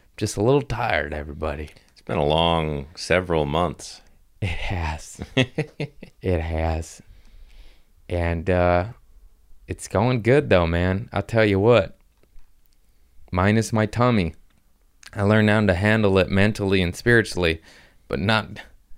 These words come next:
Speaker 1: not digestively. <laughs> It's the last thing I need to conquer.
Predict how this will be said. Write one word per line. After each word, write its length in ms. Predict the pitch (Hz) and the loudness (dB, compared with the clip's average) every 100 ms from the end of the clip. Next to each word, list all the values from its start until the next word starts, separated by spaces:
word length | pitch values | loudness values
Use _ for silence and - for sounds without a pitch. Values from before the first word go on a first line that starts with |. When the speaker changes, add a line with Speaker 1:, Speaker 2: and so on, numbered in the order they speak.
| - 104 | -10 -8
Speaker 1:
not 160 | 117 | -6
digestively. 1400 | 107 101 104 123 95 - - - - 117 - 107 - - - | -2 -2 -2 -4 -6 -12 -16 -16 -12 -10 -6 -8 -8 -12 -12
<laughs> 60 | - - - - - - - - - - | -16 -18 -20 -20 -20 -20 -16 -14 -14 -10
It's 120 | - | -4
the 80 | 71 | 0
last 320 | 87 98 - | 0 0 -2
thing 180 | 98 85 | -2 0
I 40 | |
need 160 | 90 87 | 0 0
to 80 | 87 | -2
conquer. 500 | 90 82 92 82 | -2 -2 -2 -6